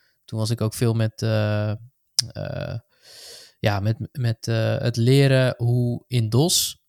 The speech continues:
eh, het, eh, het biepgeluidje werkte. Dat kan ik me nog wel herinneren. Dat, ik was daar zo van gefascineerd dat je het biepgeluidje, eh, kon, i-, in een batch bestand kon aanpassen.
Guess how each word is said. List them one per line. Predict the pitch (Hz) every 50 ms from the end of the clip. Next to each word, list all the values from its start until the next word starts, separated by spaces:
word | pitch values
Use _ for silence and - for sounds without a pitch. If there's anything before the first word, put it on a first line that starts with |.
| _ _ _
eh, | - 127 123 123 120
het, | 120 - 131 127 - - -
eh, | 123 120 123 120 120 117
het | - - 123 123 113 113
biepgeluidje | 113 139 160 - - 131 - - 110 104 101 104 101 - - 101
werkte. | 98 98 92 90 - - - - 82
Dat | 92 101
kan | - - 123
ik | 113
me | - 120
nog | 113 110
wel | - 117 113 107
herinneren. | 110 110 117 110 101 90 92 87 - _ _ - - - - - - - - - - - _ _ _
Dat, | - 117 - - -
ik | 127 127 -
was | 131 127 -
daar | - 131 117
zo | - 170 180
van | 190 - - 147 135 -
gefascineerd | - 127 - 135 120 - - 123 120 127 143 165 165
dat | 143 127 -
je | - 127
het | 120 117 110 117 110 107 107 104
biepgeluidje, | 143 165 202 - - - - - - - 139 135 135 139 151 147 - 170 170 185 208 - - _ _
eh, | - 120 120 120 120 120 120 123 123 - _
kon, | - 139 127 123 127 120 120 -
i-, | 127 127 120 -
in | 131 123
een | 120 113 104
batch | 113 135 165 - - -
bestand | - 139 - - - 135 139 151 156 -
kon | - 135 127 127 123
aanpassen. | - 127 131 139 135 120 - 98 92 - - - - 95